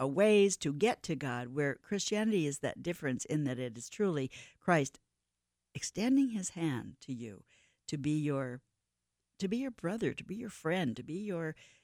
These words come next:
your savior, and to, to be just in relationship with you. And that, that turns everything around. Uh, and again, like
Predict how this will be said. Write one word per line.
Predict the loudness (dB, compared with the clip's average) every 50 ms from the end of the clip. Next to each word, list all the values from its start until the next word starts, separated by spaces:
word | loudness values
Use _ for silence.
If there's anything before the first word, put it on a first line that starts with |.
| _ -2
your | -2 0
savior, | 0 0 0 2 4 4 4 2 2 0 0 0
and | 0 -2 -4
to, | -4 -6 -6 -8 -8 -6
to | -6 -6
be | -4 -4 -2 0 0 0 0 -2 -6 -10
just | -12 -12 -12 -10 -6
in | -4 -2 -2 -2 -2 -2
relationship | -2 -2 -2 0 -2 -2 -2 -2 -2 -4 -4 -4 -4 -6 -8 -8 -10
with | -12 -12 -10
you. | -12 -12 -12 -12
And | -12 -10 -8
that, | -6 -6 -6 _ -12 -20 -20 -20 _ -4
that | -4 -4 -2 0
turns | 0 2 4 4 4 2
everything | 2 2 0 -2 -4 -6 -6 -6
around. | -6 -6 -8 -10 -10 -10 -10 -12 -12 -10 -10
Uh, | -10 -10 -8 -10 -10 -4
and | -2 0
again, | 0 2 0 0 0 -2 -4
like | -6 -8